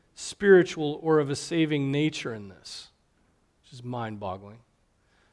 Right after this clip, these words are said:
From about that time, I began to have a new kind of apprehension and idea of Christ, and the work of redemption, and the glorious way of salvation by him.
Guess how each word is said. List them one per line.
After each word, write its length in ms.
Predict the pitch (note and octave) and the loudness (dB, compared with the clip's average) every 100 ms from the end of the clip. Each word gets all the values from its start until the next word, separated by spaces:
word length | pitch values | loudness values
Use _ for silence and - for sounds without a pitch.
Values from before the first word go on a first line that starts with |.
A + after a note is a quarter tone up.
| _ | _
From 180 | - D#3 | -2 0
about 300 | D#3 F#3+ G3 | 10 12 12
that 240 | F#3+ F#3 | 6 6
time, 300 | A3 G3+ F#3 | 4 6 6
I 40 | E3 | 4
began 340 | D#3 F3+ F3 | 4 2 4
to 80 | F3 | 6
have 120 | F3+ | 6
a 60 | E3 | 6
new 240 | F3+ A3 | 4 2
kind 260 | - G#3+ F3 | 2 2 4
of 80 | |
apprehension 720 | F3+ G3 G#3 F#3+ F#3+ F#3+ F#3 D3+ | 6 4 4 2 2 0 -2 -2
and 120 | D3+ | 0
idea 360 | D3 C#3+ F3 D3 | 0 2 4 4
of 140 | A#2+ | 0
Christ, 480 | - E3 D#3 - - _ - _ - | 2 2 2 -6 -20 _ -20 _ -2
and 140 | D#3+ | 2
the 40 | D#3+ | 12
work 300 | G3+ A3 G#3+ | 12 12 8
of 100 | F3 | 4
redemption, 500 | E3 F3 F3 - C#3+ | 8 8 6 0 0
and 100 | C#3+ | 0
the 60 | |
glorious 540 | D3 F#3+ A3 G#3 F3 F#3+ | 6 12 12 12 10 6
way 160 | F3+ | 6
of 100 | E3 | 6
salvation 600 | - E3 D3+ E3 F3 E3+ | 4 6 8 8 4 4
by 180 | C#3+ C#3+ | 2 2
him. 180 | C#3 | 0